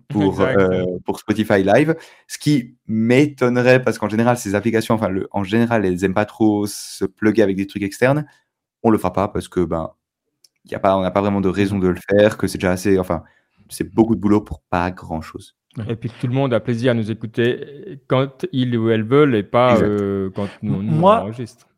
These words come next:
Speaker 3: je voulais quand même dire merci à Coolman, parce que grâce
Speaker 2: Oui.
Speaker 3: à lui, j'ai compris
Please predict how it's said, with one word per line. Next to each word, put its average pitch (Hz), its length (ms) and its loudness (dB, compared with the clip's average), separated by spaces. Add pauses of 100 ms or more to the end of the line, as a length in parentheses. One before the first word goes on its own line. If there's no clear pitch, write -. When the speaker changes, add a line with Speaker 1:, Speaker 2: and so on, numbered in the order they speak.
(160)
Speaker 3:
je 139 140 -8
voulais 143 240 0
quand 170 160 0
même 180 180 0
dire 151 160 0
merci 151 340 -2
à 123 80 2
Coolman, 127 540 -2
parce 113 140 -14
que - 80 -8
grâce 110 340 0
Speaker 2:
Oui. 151 60 2
Speaker 3:
à 131 40 0
lui, 123 300 -4
j'ai 110 420 -4
compris 202 520 -6